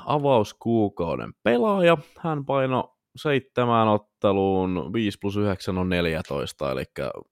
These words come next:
mun mielestä varsin riittävä tähän kruunuun.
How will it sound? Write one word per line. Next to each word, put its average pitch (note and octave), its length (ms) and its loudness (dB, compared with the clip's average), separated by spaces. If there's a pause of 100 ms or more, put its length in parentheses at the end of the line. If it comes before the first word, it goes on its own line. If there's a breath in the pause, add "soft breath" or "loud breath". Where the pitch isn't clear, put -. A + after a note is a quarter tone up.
(120)
mun F#2 360 -2
mielestä E2+ 380 -2
varsin G2 440 2
riittävä G2 640 2 (720 soft breath)
tähän C#3 400 6
kruunuun. A#2+ 880 4